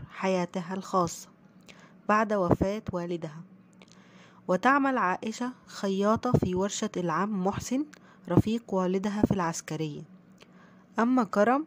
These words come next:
فهو الابن الأصغر للعم محسن، والذي يلتقي بعائشة لأول مرة في شركة العم محسن، ومن هنا يبدأ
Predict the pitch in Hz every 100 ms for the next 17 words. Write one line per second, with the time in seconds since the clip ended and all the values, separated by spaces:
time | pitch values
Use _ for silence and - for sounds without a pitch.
0 | - - 214 202 165 190 208 208 - 208
1 | 208 220 269 214 175 170 170 190 185 202
2 | - 262 320 - - - - - - -
3 | 180 180 185 220 233 226 214 190 - 208
4 | 226 214 185 165 - 196 - 185 185 202
5 | 196 185 175 185 190 240 262 - 180 208
6 | 185 - 185 175 160 190 208 180 170 190
7 | - 240 294 - - - - - - -
8 | - - 180 190 185 226 233 220 220 220
9 | 190